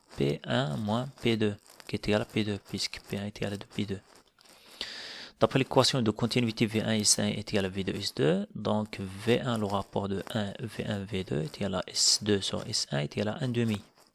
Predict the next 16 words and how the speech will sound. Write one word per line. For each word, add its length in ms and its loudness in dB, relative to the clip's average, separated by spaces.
Si 140 -2
on 80 4
remplace 460 0
dans 320 -4
cette 200 -6
équation-là, 640 0
V 220 -4
un 100 -6
sur 220 -4
V 240 -8
un, 100 -8
V 260 -2
deux 80 0
au 240 -8
carré, 320 -2
c'est 260 0